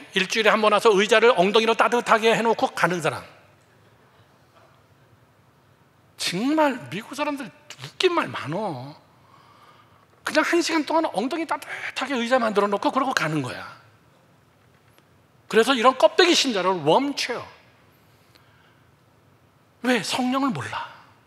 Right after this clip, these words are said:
성령이 왜 오셨는지 몰라. 성령이 오심으로 어떻게 판도가 뒤바뀌었는지 몰라.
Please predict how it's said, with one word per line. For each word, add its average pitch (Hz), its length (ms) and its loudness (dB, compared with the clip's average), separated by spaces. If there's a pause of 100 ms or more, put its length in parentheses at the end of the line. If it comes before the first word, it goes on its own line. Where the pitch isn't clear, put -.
(1000)
성령이 403 400 6
왜 269 120 6
오셨는지 320 520 4
몰라. 139 340 -16 (1000)
성령이 415 400 8
오심으로 339 380 8
어떻게 - 280 4
판도가 339 380 2
뒤바뀌었는지 226 600 -4
몰라. 120 380 -16